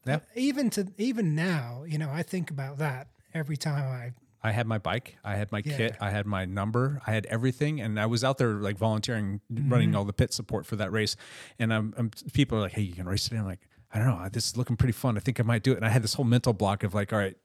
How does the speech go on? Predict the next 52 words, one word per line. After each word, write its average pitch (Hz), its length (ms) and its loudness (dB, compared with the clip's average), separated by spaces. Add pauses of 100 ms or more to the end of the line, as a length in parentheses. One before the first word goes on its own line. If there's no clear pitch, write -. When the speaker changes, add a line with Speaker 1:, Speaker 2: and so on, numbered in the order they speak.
(120)
Speaker 1:
crits - 460 2
equal 127 460 6
crashes 117 560 4
equal, 117 540 6
Speaker 2:
<laughs> 110 120 6
Speaker 1:
like, 110 260 2
your 117 200 2
shoulder's 117 380 2
not 110 180 4
gonna 117 120 0
be 101 80 0
happy 131 380 6
and 113 100 4
you're, 110 140 2
you 110 400 -4
just 123 220 0
Speaker 2:
Yeah. 123 60 2
Speaker 1:
isn't 110 180 0
good." 113 280 4 (440)
And 123 140 4
I 131 120 8
was 120 220 2 (140)
just - 380 -2
thinking 190 300 2
about 135 440 0
doing 151 280 4
it. 127 120 0
And, 127 220 2
and 120 300 2
I 117 80 2
was 117 260 2
watching 120 540 0
Ian's 110 260 0
race 117 340 -4 (320)
and 107 60 -2
I 107 60 2
saw 117 220 0
him 123 120 2
come 120 160 4
around 113 200 4
the 107 60 0
last 107 280 0
corner 120 260 2
and 113 80 0
I 101 60 0
saw 107 240 -2
him 110 160 2
go 107 160 0
down 110 320 2
and 101 160 0
I'm 98 80 -2
like, 98 220 -2